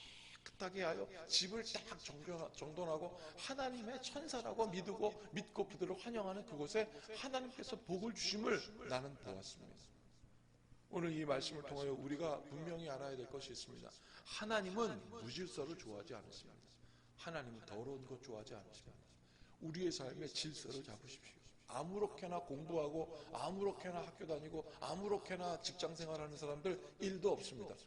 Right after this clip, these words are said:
그 사람들 다 망합니다. 질서에 따라서 깨끗하고 정결한 사람을 세상도 선택하고만, 하나님 앞에 깨끗하지 못한 성도 되지 않기를 바랍니다.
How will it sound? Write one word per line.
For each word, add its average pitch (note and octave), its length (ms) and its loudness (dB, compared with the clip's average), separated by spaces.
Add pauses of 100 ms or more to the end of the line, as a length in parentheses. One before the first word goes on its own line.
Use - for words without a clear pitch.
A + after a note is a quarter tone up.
(100)
그 D3+ 120 0
사람들 D3+ 440 2
다 D#3 220 4
망합니다. F3 640 2 (360)
질서에 D3 520 2
따라서 - 400 -6 (260)
깨끗하고 G3+ 1000 4 (200)
정결한 D#3+ 520 0
사람을 D#3 760 2
세상도 A3+ 680 8
선택하고만, D3 840 -4 (400)
하나님 G#3 460 4
앞에 G3+ 300 0
깨끗하지 - 480 0
못한 C3+ 280 -2
성도 C#3+ 380 -2 (260)
되지 C3+ 320 4
않기를 A#2+ 380 0
바랍니다. - 500 -12